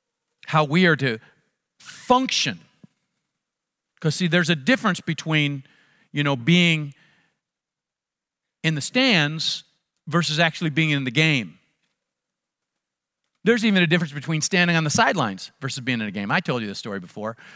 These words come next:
You know, when I was a freshman in college, I, I, I, we were playing a game. It was, like, November. It'd been raining all week, and it was totally muddy out on, on the field. But, you know, I, I, I wasn't getting in the game.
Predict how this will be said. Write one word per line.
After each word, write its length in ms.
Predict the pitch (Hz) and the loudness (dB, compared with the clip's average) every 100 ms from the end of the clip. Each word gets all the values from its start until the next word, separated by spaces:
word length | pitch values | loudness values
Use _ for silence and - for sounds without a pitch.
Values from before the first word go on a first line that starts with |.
| - | -12
You 80 | 117 | -6
know, 180 | 117 123 - - | -6 -8 -12 -8
when 160 | 127 | -2
I 100 | 127 | 0
was 120 | 127 | 0
a 60 | 123 | -6
freshman 400 | - 131 - 127 | -4 -4 -4 -8
in 120 | 117 | -8
college, 460 | 113 123 120 127 - - - | -2 0 0 -4 -8 -18 -4
I, 180 | 110 107 | -2 0
I, 280 | 113 113 110 | 0 0 0
I, 240 | 117 113 | 0 0
we 160 | 107 117 | -2 -4
were 60 | 120 | -6
playing 260 | - 127 | -2 -4
a 60 | 117 | -2
game. 240 | 117 120 | -2 -2
It 20 | |
was, 100 | 113 | -4
like, 140 | 107 104 | -6 -6
November. 460 | 107 95 117 123 | -6 -4 -4 -4
It'd 80 | 113 | -4
been 160 | 92 104 | -6 -4
raining 260 | 110 113 | -4 -4
all 160 | 113 113 | -4 -4
week, 220 | 113 120 | -4 -4
and 80 | 113 | -6
it 40 | |
was 140 | 101 - | -8 -8
totally 400 | 135 120 110 104 - | -8 -6 -6 -8 -12
muddy 460 | 110 110 113 113 _ _ - | -4 -2 -2 -6 _ _ -4
out 240 | 113 107 _ _ _ | -4 -4 _ _ _
on, 140 | 117 110 | -10 -8
on 140 | 120 110 | -6 -8
the 80 | |
field. 320 | 107 143 143 139 - _ | -6 -4 -4 -6 -20 _
But, 200 | 135 156 | 0 2
you 100 | 190 | 4
know, 240 | 151 156 175 | 2 0 -2
I, 140 | - 135 | 0 0
I, 340 | 135 139 139 - 139 | 2 2 0 0 0
I 40 | |
wasn't 220 | 151 139 | 0 -4
getting 160 | 107 110 | -4 -4
in 80 | 120 | -2
the 60 | |
game. 260 | 113 147 | 0 0